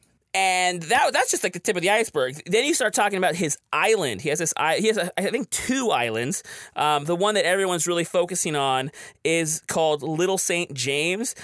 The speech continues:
It's a seventy-two acre island, uh, near Saint Thomas in the Virgin Islands. And it is a weird little spot. It was originally supposed to be the place that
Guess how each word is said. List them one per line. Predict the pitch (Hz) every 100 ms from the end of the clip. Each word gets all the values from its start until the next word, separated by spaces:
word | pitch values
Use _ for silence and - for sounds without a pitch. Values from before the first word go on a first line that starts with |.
| -
It's | - 170
a |
seventy-two | 170 190 202 196 180
acre | 185 185 113
island, | 147 170 180 165
uh, | 156 147 147 - -
near | 170 185
Saint | 180 - 175 -
Thomas | - 170 175 190
in | 160
the |
Virgin | 160 160
Islands. | 143 156 180 220 - - - - - -
And | 175 185 185 175 170 165 156 160 _ _ _ _ _ _ _ _ -
it | 196 196 - _ -
is | 202 202
a | 202
weird | 185 214 214 185
little | 180
spot. | 170 - 170
It | 156
was | 185
originally | 214 226 220 202 170
supposed | - - 190 - 220 233 196 - -
to | -
be | 180 190
the | 180
place | 175 208 170 170 160 - - - - - 135
that | 160 170 160